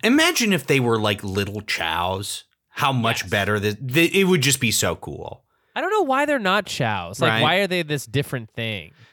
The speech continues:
Speaker 1: Um, I'm, uh, maybe they were too scared to make chow serious.
Speaker 2: That's, may-, that's part of it, probably, yeah. It's interesting. This game seems to be wanting to do a lot of Nintendo-y stuff. Like, it is
Speaker 1: Mm-hmm.
Speaker 2: kind of a Breath of the Wild. It is kind of a Shadow of the Colossus. It is kind of a Mario Odyssey.
Speaker 1: Yeah.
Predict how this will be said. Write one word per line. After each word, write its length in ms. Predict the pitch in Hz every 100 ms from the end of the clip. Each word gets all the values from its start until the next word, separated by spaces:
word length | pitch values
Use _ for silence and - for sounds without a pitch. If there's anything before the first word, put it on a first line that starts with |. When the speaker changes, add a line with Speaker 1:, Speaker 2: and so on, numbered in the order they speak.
| _ _
Speaker 1:
Um, 400 | 127 127 127 127 -
I'm, 260 | 127 127
uh, 140 | 131 131
maybe 280 | 139 135 135
they 120 | 139
were 100 | 139
too 180 | 139 135
scared 300 | - 139 143
to 80 |
make 160 | 147 147
chow 300 | - 139 151
serious. 680 | - 156 214 226 - - - _ _ _ _ _
Speaker 2:
That's, 500 | 123 123 - - - _ -
may-, 220 | 127 123
that's 160 | 117
part 320 | - - 110 101
of 100 | 90
it, 100 | -
probably, 460 | 101 92 95 92
yeah. 380 | 95 95 95 87 _ _ - - - 196
It's 180 | 190
interesting. 460 | 220 240 339 - 233
This 160 | 196 -
game 160 | 302
seems 180 | 349 330
to 80 | 254
be 100 | 214
wanting 540 | 170 151 165 185 180 165
to 100 | 156
do 180 | 156
a 40 | 147
lot 200 | 143 147
of 80 | 139
Nintendo-y 800 | 131 120 143 151 147 127 113 104
stuff. 400 | - 110 87 -
Like, 120 | 120
it 100 | 107
is 180 | 185 110
Speaker 1:
Mm-hmm. 100 | 120
Speaker 2:
kind 140 | 180
of 80 | 151
a 60 |
Breath 280 | 127 135 131
of 80 | 123
the 80 | 120
Wild. 460 | 107 104 104 107
It 120 | 104 -
is 260 | 127 147 -
kind 200 | 151 139
of 80 |
a 40 | 123
Shadow 300 | - 120 117
of 60 |
the 80 | 110
Colossus. 520 | - 107 104 104 107
It 60 | 104
is 160 | 117 -
kind 160 | 123
of 80 | 107
a 40 | 104
Mario 360 | 101 101 95
Odyssey. 600 | 92 92 90 - 92 92 95
Speaker 1:
Yeah. 320 | 127 110 90